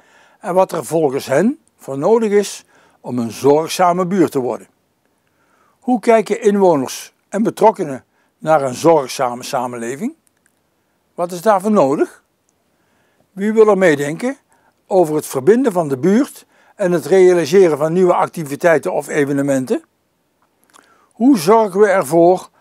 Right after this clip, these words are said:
dat meer mensen meer naar elkaar omkijken, zodat iedereen, jong en oud, samen zorgeloos kunnen wonen in hun buurt? Deze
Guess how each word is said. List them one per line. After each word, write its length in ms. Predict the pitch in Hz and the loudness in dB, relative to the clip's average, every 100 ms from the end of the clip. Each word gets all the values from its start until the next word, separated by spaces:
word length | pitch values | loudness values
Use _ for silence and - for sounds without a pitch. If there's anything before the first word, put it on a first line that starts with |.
| _ _ | _ _
dat 200 | - 131 | -12 -12
meer 380 | 131 147 220 226 | -6 0 2 4
mensen 460 | 208 202 - 190 202 _ _ - | 2 2 -4 -10 -12 _ _ -10
meer 460 | 131 156 214 214 | -2 2 2 0
naar 160 | 202 175 | 0 0
elkaar 320 | 135 117 120 | 0 -2 0
omkijken, 640 | 175 196 185 175 165 175 - _ _ _ _ | 0 -2 2 2 2 -6 -18 _ _ _ _
zodat 380 | - 131 127 131 | -8 -4 -4 -6
iedereen, 580 | 254 220 151 127 214 - _ _ _ | 0 2 2 -2 -8 -14 _ _ _
jong 320 | 139 185 226 | -2 0 0
en 260 | 143 127 - | -6 -12 -2
oud, 420 | 135 156 - - _ _ _ _ | 0 0 -4 -20 _ _ _ _
samen 520 | - 233 226 233 208 | -2 2 2 0 -6
zorgeloos 880 | - - 160 196 175 196 185 180 - | -12 0 4 4 4 4 4 2 -2
kunnen 260 | 175 135 120 | -4 -2 2
wonen 400 | 147 156 156 151 | 2 2 -4 -6
in 160 | 139 | -6
hun 240 | 123 151 139 | -2 -4 -4
buurt? 440 | 123 113 _ _ _ _ _ _ _ _ _ _ _ _ | -6 -8 _ _ _ _ _ _ _ _ _ _ _ _
Deze 500 | 143 170 220 208 254 | 0 4 4 2 -6